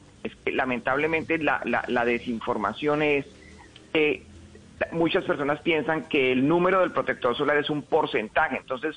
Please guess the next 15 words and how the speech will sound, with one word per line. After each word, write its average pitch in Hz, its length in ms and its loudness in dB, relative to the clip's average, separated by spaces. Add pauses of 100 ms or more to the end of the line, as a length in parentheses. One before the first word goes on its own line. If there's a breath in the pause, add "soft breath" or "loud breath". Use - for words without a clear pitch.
(360 loud breath)
se 147 140 4
botan 156 520 2
derecho 147 380 2
a 160 60 -4
comprar 135 300 0
el 147 220 0
cien 165 320 0
pensando 151 440 0
que 147 80 -2
están, 120 300 -2 (520)
eh, 160 160 4 (240)
protegiéndose 135 680 0 (120)
cien 147 280 4
por 151 300 2
ciento 180 560 0